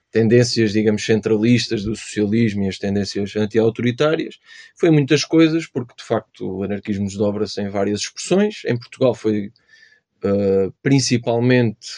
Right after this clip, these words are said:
eh, ou manifestou-se principalmente no meio operário e sindicalista. Eh, essa influência foi, aliás, mais longa do que propriamente três décadas. Eh, enfim, mas notória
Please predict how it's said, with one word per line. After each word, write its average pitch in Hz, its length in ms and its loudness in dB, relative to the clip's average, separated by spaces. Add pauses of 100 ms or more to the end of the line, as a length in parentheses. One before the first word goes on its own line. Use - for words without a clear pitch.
(160)
eh, 95 720 -4
ou 95 140 -4
manifestou-se 107 520 0
principalmente 104 720 -2
no 95 160 -2
meio 95 220 0
operário 110 580 -2
e 98 100 -6
sindicalista. 110 960 -2 (760)
Eh, 127 180 4
essa 120 220 0
influência 113 500 0
foi, 107 240 2
aliás, 101 400 2
mais 98 280 -4
longa 104 300 -2
do 98 160 -8
que 87 400 -10
propriamente 98 540 -6
três 98 300 -4
décadas. 160 640 -2 (760)
Eh, - 840 -8
enfim, 117 200 -2
mas 98 220 -2
notória 95 500 -2